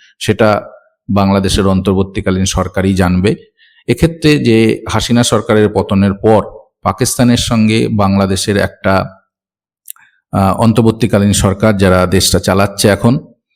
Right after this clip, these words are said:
তারা কিন্তু একটা গভীর, আহ, সম্পর্ক তৈরি করার চেষ্টা করছে।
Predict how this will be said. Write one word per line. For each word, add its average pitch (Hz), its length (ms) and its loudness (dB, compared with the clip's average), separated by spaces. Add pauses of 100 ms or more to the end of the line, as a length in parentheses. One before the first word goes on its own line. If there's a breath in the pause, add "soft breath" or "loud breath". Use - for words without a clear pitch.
(320)
তারা 92 240 0
কিন্তু 95 640 -2 (180)
একটা 92 520 -2 (180)
গভীর, 120 720 2
আহ, 95 300 0
সম্পর্ক 110 580 0
তৈরি 98 300 0
করার 160 220 0
চেষ্টা - 380 -4
করছে। - 400 -6